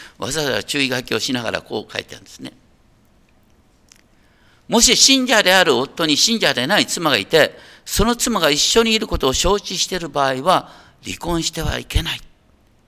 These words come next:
また女の人に信者でない夫がいて、その夫が一緒にいると承知している場合は、離婚してはいけない。なぜなら信者でない夫は妻によって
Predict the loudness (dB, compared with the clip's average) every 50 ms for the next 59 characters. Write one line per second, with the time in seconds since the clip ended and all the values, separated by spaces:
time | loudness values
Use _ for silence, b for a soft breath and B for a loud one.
0 | _ _ _ _ _ _ _ _ _ _ _ _ _ _ _ -6 -2 2 4 6
1 | 6 6 6 6 4 4 4 2 0 0 -2 -2 0 -2 -2 -2 -2 -2 0 0
2 | 0 0 0 -2 0 0 2 0 0 -2 -4 -6 -6 -6 -6 -4 -2 -2 -4 -4
3 | -4 -4 -4 -2 -2 -2 -4 -6 -6 -6 -2 0 0 0 -2 -4 -6 -4 -4 -4
4 | -2 -2 -4 -4 -4 -2 -2 -2 -2 B B B B B B B -4 -2 0 0
5 | -2 -2 -6 -6 -6 -6 -6 -4 -4 -4 -4 -4 -2 -2 -2 -2 -2 -4 -4 -6
6 | b b b b b b _ -10 -10 -8 -8 -6 -6 -4 -4 -4 -4 -2 -2 -2
7 | -2 -2 -6 -10 -10 -10 -12 -14 _ _ _ _ _ _ _ _ _ _ _ _
8 | _ b b b b b b b b b -4 0 0 0 2 2 2 2 2 2
9 | 2 0 0 0 -2 0 0 0 0 0 0 -2 0 0 0 0 0 -2 -4 -4
10 | -2 -2 -2 -2 -2 -2 0 0 0 0 0 -2 -2 -4 -8 -6 -4 -4 -4